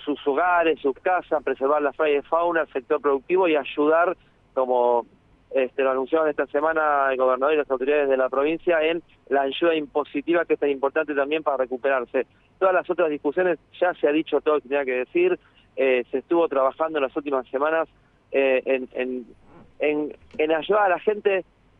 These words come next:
sin discusión política. Lo que, lo que suceda será para el después. Hoy tenemos que centrarnos en esto maravilloso que es la solidaridad. No, por eso prefiero no <laughs> meterme en ese tema porque, este, queremos terminar de mandar todo allá, que la gente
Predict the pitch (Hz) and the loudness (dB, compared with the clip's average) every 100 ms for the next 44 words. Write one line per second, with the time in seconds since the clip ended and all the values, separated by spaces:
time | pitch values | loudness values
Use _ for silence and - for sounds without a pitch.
0 | _ _ _ 202 196 185 165 156 180 165 | _ _ _ -2 0 0 -2 -2 -2 0
1 | 165 147 143 143 151 151 151 _ 160 151 | 0 0 0 0 0 -2 -2 _ -6 -2
2 | 156 - _ _ _ _ _ _ 175 160 | -2 -4 _ _ _ _ _ _ -4 0
3 | 233 226 180 139 - 170 175 160 151 147 | 2 4 2 0 0 0 0 -4 -4 -8
4 | _ 151 123 165 170 165 170 151 139 143 | _ -4 0 -2 0 0 0 -2 -4 -4
5 | 139 160 175 170 - _ _ _ 160 180 | -2 -2 0 -2 -4 _ _ _ -2 -2
6 | 190 - 190 190 180 160 156 156 196 185 | -4 -2 -4 -2 -2 0 0 -2 -2 0
7 | 160 156 - 147 143 147 143 117 _ _ | 0 -2 -2 0 2 2 0 -2 _ _
8 | _ 151 170 170 143 151 165 180 170 - | _ -4 -2 -2 -2 -2 0 0 -2 -4
9 | _ 147 143 185 190 180 175 - 202 170 | _ -4 2 2 2 0 -4 -4 -4 -4
10 | 151 170 - 160 - 180 190 147 139 143 | -4 -6 -2 -6 -2 0 0 0 0 -2
11 | 139 - - _ 139 131 - 147 135 131 | -2 -8 -20 _ -2 -2 -4 -2 2 2
12 | 127 120 - _ _ 147 160 160 156 147 | 2 0 -2 _ _ 0 0 0 -2 0
13 | 160 175 156 147 165 156 - 160 151 170 | 0 0 0 0 0 -2 2 2 2 0
14 | 175 151 131 - 160 147 | 0 0 -2 -2 -2 -2